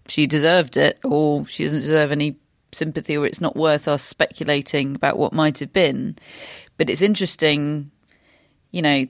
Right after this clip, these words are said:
that, uh, maybe that's the fearlessness of being sixteen. You think, "Oh, well, it won't happen to me."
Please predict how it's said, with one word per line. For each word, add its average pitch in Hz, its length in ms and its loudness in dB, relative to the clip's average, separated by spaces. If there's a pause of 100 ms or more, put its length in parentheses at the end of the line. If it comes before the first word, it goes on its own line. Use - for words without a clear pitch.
that, - 380 0
uh, 147 60 -2
maybe 196 340 0
that's - 260 0
the 170 100 -2
fearlessness 156 640 2
of 151 140 -8
being 147 460 0
sixteen. 143 720 0
You 139 80 -2
think, 139 300 -2
"Oh, 151 60 6
well, 147 120 2
it 139 60 2
won't 156 180 4
happen 151 340 -2
to - 120 -8
me." 139 320 -4